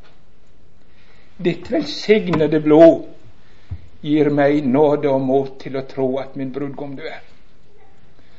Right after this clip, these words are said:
Og så er jeg da din, og du virkelig min, jord og himmel er vitner derpå. For på Golgata kors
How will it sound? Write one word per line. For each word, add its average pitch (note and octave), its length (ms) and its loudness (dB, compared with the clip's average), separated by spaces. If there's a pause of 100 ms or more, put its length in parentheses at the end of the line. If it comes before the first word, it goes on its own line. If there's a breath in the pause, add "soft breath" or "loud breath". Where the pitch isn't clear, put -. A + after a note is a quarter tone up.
(360 soft breath)
Og C#3 120 8
så G3+ 120 8
er A#3 240 12
jeg A#3 160 12
da A3+ 100 12
din, G#3+ 320 10
og G3+ 100 10
du G3 140 10
virkelig G3 500 8
min, F3 300 0
jord F3+ 280 4
og D#3+ 60 6
himmel E3 360 4
er D#3+ 120 6
vitner E3 440 2
derpå. D#3 300 8 (1000 soft breath)
For D3+ 240 4
på D#3+ 80 2 (100)
Golgata F3 640 2
kors D#3 340 -2